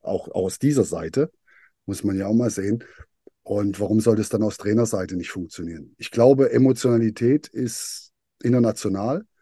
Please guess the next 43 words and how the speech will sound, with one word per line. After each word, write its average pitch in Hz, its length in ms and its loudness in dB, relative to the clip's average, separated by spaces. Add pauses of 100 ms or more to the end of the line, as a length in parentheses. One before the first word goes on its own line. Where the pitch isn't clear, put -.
(380)
Wissen, 175 580 4
Handballwissen 151 800 4
ist - 160 -4
auch 127 200 2
international. 156 920 0 (140)
Das - 180 -8
musst 131 200 0
du 113 60 2
mitbringen. 156 540 2 (800)
Äh, 110 300 0 (140)
aber 110 200 4
es 113 100 4
hilft 123 260 6
natürlich, 123 380 4
wenn 120 120 2
du 117 100 2
dann 110 160 2
vielleicht 110 460 -4
einen 127 180 2
an 117 100 4
deiner 110 260 4
Seite 110 440 0
hast, 120 320 -4
der, 113 340 2 (320)
der 107 340 -2
auch 107 160 -2
in 104 100 -2
deinem 101 260 0
Sinne 104 200 -2
spricht - 500 -8
und, 107 160 -2
und 101 180 -4
für 107 120 -8
dich 107 220 -8
mal 104 180 -2
ab 95 120 -8
und 101 100 -4
zu - 120 -12
mal 98 160 -4
übersetzt, 95 560 -8
wenn's 82 280 -8
Not 85 360 -8
tut. - 280 -14